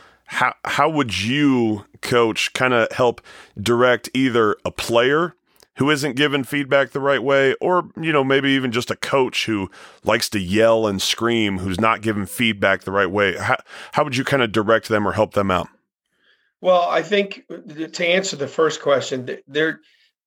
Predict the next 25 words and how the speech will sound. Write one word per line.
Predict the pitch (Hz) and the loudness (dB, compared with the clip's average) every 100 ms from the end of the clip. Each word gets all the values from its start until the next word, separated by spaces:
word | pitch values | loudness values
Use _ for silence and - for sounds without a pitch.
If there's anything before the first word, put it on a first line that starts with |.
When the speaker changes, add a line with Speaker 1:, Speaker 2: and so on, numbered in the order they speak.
| _ 269 _ _ | _ -20 _ _
Speaker 2:
too | - | 0
many | 185 185 165 | 2 4 2
people | 165 175 156 | -2 -2 -4
confuse | 156 156 127 160 147 131 | -2 -4 -2 -6 -6 -2
leadership | 151 143 131 - 139 | -2 0 0 0 -2
with | 127 127 | -2 -2
volume | 120 135 139 135 131 | 2 4 2 0 -2
and | 113 | -4
confrontation. | 135 127 120 110 139 127 - - _ _ _ _ _ _ _ | -2 -4 -6 -6 -2 -2 -4 -10 _ _ _ _ _ _ _
Uh, | - 156 | -18 -14
you | 143 139 | -6 0
know, | 123 120 131 | 0 0 -2
it, | 135 131 | -6 -2
there, | 135 160 160 | 0 0 2
there's | 156 170 165 | 0 2 2
an | 147 | 0
art | 143 160 160 | 2 0 0
form | - 139 131 123 | 0 0 2 -2
to | - 131 | -8 -10
pulling | 127 156 147 151 139 | -2 0 0 -2 -4
a | 135 | -2
guy | 135 139 131 | 2 2 2
aside | 123 - 143 131 120 117 - _ _ _ _ - | 0 0 2 2 2 -4 -10 _ _ _ _ -6
and | 135 120 | -4 -4
saying, | - 151 139 131 120 117 | -4 0 2 0 -2 -8